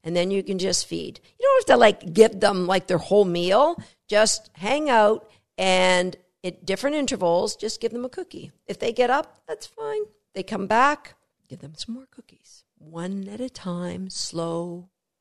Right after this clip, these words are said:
not in a rhythmic pattern, because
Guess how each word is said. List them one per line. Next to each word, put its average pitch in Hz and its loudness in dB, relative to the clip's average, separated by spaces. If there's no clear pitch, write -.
not 180 4
in 196 0
a 180 2
rhythmic 196 0
pattern, 180 2
because 180 2